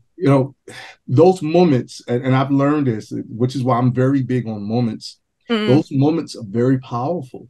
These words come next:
Speaker 1: because,
Speaker 2: Yeah.
Speaker 1: you know, it can disrupt the work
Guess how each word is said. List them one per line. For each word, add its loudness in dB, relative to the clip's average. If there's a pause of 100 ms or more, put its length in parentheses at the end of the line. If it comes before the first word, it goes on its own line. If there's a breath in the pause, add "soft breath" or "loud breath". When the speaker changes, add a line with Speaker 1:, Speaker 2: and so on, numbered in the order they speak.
(140)
Speaker 1:
because, -8 (120)
Speaker 2:
Yeah. -14 (360)
Speaker 1:
you 4
know, 2 (320 soft breath)
it 2
can 4
disrupt -2
the -6
work -4